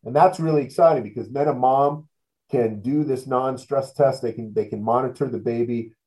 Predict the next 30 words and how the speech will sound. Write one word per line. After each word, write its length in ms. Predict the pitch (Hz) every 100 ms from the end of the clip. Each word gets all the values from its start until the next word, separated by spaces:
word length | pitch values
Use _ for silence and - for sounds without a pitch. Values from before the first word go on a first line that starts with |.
| _
from 140 | 110 95
the 60 |
comfort 420 | - - 143 143
of 120 | 143 135
their 160 | 131
couch, 460 | - 117 113 - - _ _
and 180 | - 113
tools 300 | - 143 123
like 240 | 120 117 -
Paragen 720 | 202 220 147 110 104 104 110 _ _ -
can 120 | 117 -
automate 640 | 147 165 127 120 120 110
the 180 | 110 113
analysis 840 | 110 113 135 160 110 - 90 - -
of 220 | 110 95 101
that. 260 | 90 92 - _
So 480 | - 120 113 107 _ _ _ _ _
while 340 | 123 127 131 131
we're 260 | 135 131
limited 380 | 110 147 185 160
right 300 | 123 151 151
now 460 | 131 139 160 175 170 -
to 420 | 127 120 117 104 _ _ - -
essentially 600 | 120 135 - 135 127 117
when 420 | 113 104 120 131
you're 200 | 135 143
in 80 | 123
labor, 360 | 117 139 131
active 340 | 123 120 117 107
labor 440 | 123 151 160 160